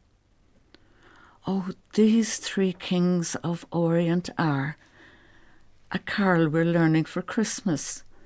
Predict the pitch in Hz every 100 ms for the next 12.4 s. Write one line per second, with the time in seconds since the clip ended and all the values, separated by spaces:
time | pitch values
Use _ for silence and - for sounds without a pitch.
0 | - - - - - - - - - -
1 | 185 185 196 185 190 190 190 - - 170
2 | 170 165 - - - - 175 202 - -
3 | 202 202 - _ - 170 175 180 - 175
4 | 180 175 - - _ 180 156 - 156 -
5 | 120 147 - _ _ _ _ _ _ -
6 | - - - _ _ 208 254 - 233 196
7 | 190 - 196 156 147 139 - 165 - 170
8 | 160 160 156 - 160 143 139 131 _ _
9 | _ - _ _ _ _ _ _ - _
10 | _ _ _ _ _ 185 190 220 226 202
11 | 196 170 151 151 - - 151 151 151 156
12 | 165 - - 135